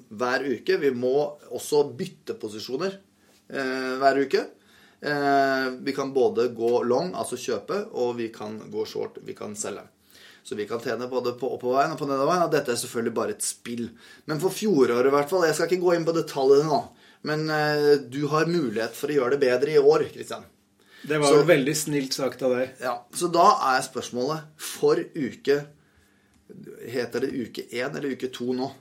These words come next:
Speaker 1: Det heter uke en. Vi, men det er uke to du skal ta en posisjon for. Hva slags posisjon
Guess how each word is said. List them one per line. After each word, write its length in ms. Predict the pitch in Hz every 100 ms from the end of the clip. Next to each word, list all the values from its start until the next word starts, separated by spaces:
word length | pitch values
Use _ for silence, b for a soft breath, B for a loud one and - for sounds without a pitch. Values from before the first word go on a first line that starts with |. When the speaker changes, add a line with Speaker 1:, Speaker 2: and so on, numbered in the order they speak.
| _ _ -
Speaker 1:
Det 140 | 135
heter 240 | - 147
uke 220 | 120 - 113
en. 140 | 107 - _ _ b b b b b _
Vi, 380 | 123 139 135 127
men 220 | 131 131
det 80 | 127
er 100 | 127
uke 160 | 123 123
to 140 | 127
du 100 | 135
skal 140 | 131 143
ta 100 | 135
en 80 |
posisjon 400 | 143 135 131 127
for. 160 | 113 143
Hva 640 | 113 123 123 131 165 185 -
slags 260 | - - 139
posisjon 500 | 143 135 135 123 127